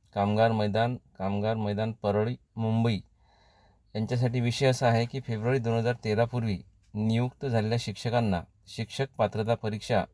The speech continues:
अनिवार्य नसल्याबाबत पत्र दिलेलं आहे, पंधरा अकरा दोन हजार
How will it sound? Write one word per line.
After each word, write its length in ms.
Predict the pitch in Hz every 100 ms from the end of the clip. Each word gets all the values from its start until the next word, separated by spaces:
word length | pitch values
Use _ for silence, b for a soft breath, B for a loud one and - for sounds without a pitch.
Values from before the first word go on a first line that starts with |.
| -
अनिवार्य 440 | 107 113 113 120
नसल्याबाबत 680 | 131 104 - 110 98 90 85 - b b b b b b b b
पत्र 280 | 117 113 135
दिलेलं 340 | 123 113 107 110
आहे, 300 | 120 - b b b _ -
पंधरा 320 | 113 120 123
अकरा 260 | 120 120
दोन 180 | 117 107
हजार 220 | 107 110